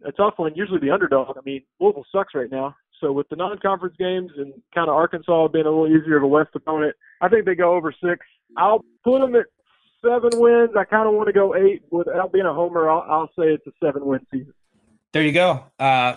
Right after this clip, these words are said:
Speaker 2: thanks for joining us, Drew. I look forward, uh, to watching some Kentucky football with you this year. Thanks for filling us in, and, uh, enjoy your week, brother.
Speaker 1: Yeah, let's do this in person next time with a drink somewhere since we're in the same city.
Speaker 2: <laughs> Absolutely, brother. Have a good one, man.
Speaker 1: See ya.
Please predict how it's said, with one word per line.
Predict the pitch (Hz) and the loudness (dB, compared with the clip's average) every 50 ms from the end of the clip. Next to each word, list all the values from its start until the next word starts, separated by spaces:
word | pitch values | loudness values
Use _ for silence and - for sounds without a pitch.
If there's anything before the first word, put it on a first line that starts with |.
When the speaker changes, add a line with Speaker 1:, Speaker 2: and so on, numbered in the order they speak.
| - | -2
Speaker 2:
thanks | - 156 156 147 - | -2 -2 -2 -2 -6
for | 165 147 | -10 -8
joining | 131 147 147 143 143 143 | -4 -4 -4 -4 -4 -6
us, | 139 135 - | -6 -8 -10
Drew. | - 151 147 147 147 143 139 | -10 -8 -6 -4 -4 -4 -4
I | 131 131 | -4 -4
look | 127 131 131 | -4 -6 -8
forward, | - - 147 139 135 135 135 131 131 127 123 135 | -8 -6 -4 -4 -2 -2 -2 -2 -4 -4 -6 -8
uh, | 131 127 123 120 120 120 117 117 117 - | -6 -4 -2 -2 0 0 -2 -2 -4 -6
to | 135 123 | -10 -6
watching | 127 127 127 127 - 127 123 | -4 -4 -4 -4 -6 -10 -14
some | - - 117 113 | -14 -14 -18 -16
Kentucky | - 117 107 - 131 120 - - 110 | -16 -16 -14 -12 -12 -12 -12 -14 -16
football | - - 135 135 - 131 123 120 120 117 | -12 -12 -12 -10 -8 -6 -6 -4 -4 -6
with | 120 117 117 - | -8 -12 -14 -14
you | 120 110 | -16 -14
this | 110 113 107 - - 127 | -12 -12 -12 -12 -10 -6
year. | 131 131 139 147 156 156 143 _ _ _ | -6 -4 -4 -4 -6 -10 -14 _ _ _
Thanks | - 120 120 - - | -6 -6 -6 -6 -8
for | - 117 | -10 -8
filling | - 131 127 117 117 117 | -6 -4 -4 -4 -4 -6
us | 113 - - 131 | -8 -8 -8 -6
in, | 127 139 160 175 156 151 - _ | -6 -6 -6 -8 -12 -14 -16 _
and, | - 113 110 110 107 110 | -12 -10 -10 -8 -6 -4
uh, | 110 107 107 104 101 90 - | -4 -2 -2 -4 -6 -8 -10
enjoy | 104 98 113 113 | -12 -10 -10 -8
your | 110 110 | -8 -6
week, | 117 117 - | -8 -8 -6
brother. | 98 92 90 90 - _ _ _ _ _ _ - | -6 -8 -8 -8 -10 _ _ _ _ _ _ 0
Speaker 1:
Yeah, | 180 185 | 2 4
let's | 170 165 151 | 4 4 4
do | 160 190 214 | 2 2 4
this | 208 185 - | 4 2 2
in | 185 | 0
person | 160 185 202 208 - 180 151 | 2 2 2 2 2 0 -2
next | 143 135 - - | -2 -2 -2 -2
time | 165 151 147 | -2 -2 0
with | 147 135 | -2 -4
a | 135 | -4
drink | 127 151 185 196 - - | -4 -4 -4 -4 -4 -6
somewhere | 156 143 139 135 127 - | -4 -2 -2 -2 -2 -4
since | - 135 - | -6 -10 -10
we're | 151 | -8
in | 143 135 | -8 -8
the | - - | -8 -8
same | 165 147 - - | -8 -6 -6 -6
city. | 170 147 139 - - - | -6 -6 -6 -8 -8 -10
Speaker 2:
<laughs> | - - - | -10 -8 -4
Absolutely, | - 160 143 123 117 123 127 123 - 131 127 127 120 107 107 | -2 0 0 0 0 -2 -4 -4 -2 0 2 2 2 0 -2
brother. | 98 101 98 101 101 - _ - | -6 -6 -6 -6 -8 -8 _ -4
Have | 117 123 | -4 -2
a | 131 | 0
good | 127 135 127 | 2 2 2
one, | 117 107 | 2 0
man. | 101 101 101 - | -2 -2 -4 -2
Speaker 1:
See | - 160 | -2 -2
ya. | 143 | -2